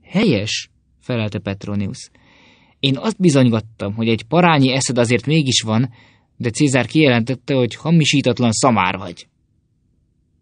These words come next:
„Habet! Megkapta!” vágta rá Nero nevetve, s üvegujját lefelé fordította, miként a cirkuszban volt szokás, annak jeléül, hogy a gladiátor megsebesült,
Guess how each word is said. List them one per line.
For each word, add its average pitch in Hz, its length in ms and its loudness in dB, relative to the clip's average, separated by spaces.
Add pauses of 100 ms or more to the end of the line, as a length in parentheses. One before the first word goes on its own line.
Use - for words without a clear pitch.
(640)
„Habet! 233 720 2 (640)
Megkapta!” - 1000 0
vágta 110 360 -4
rá 107 140 0
Nero 117 280 2
nevetve, 120 500 0 (340)
s - 100 -16
üvegujját 127 600 2
lefelé 117 500 0
fordította, 127 640 -2
miként 117 360 -4
a 104 60 -6
cirkuszban 135 600 -4
volt 147 160 -4
szokás, 160 440 -8 (100)
annak 120 440 2
jeléül, 120 360 -2
hogy 120 160 -4
a 95 40 -4
gladiátor 113 580 0
megsebesült, 113 720 -2